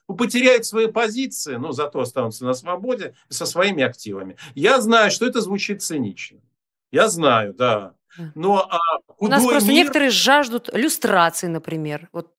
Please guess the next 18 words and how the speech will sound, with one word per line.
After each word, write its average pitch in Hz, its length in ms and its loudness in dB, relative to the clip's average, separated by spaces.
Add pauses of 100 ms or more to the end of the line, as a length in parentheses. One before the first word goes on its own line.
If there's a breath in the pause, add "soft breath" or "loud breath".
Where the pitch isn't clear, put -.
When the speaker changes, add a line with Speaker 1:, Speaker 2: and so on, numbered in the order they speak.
(500)
Speaker 1:
Люстрация — 254 540 -8
это 214 100 -8
вещь 214 240 -8
абсолютно 208 580 -4
необходимая, 185 680 -2
и 170 60 2
она 175 160 0
будет 180 260 -6
реализована 165 580 -4
в 143 60 -4
отношении 151 460 -6
судейского 127 600 -6
корпуса. - 480 -14 (260 loud breath)
Speaker 2:
Мгм. 180 60 -20
Speaker 1:
Абсолютно 160 400 0
необходима. - 520 -6 (180 soft breath)
Но 170 120 4
люстрация — 202 920 4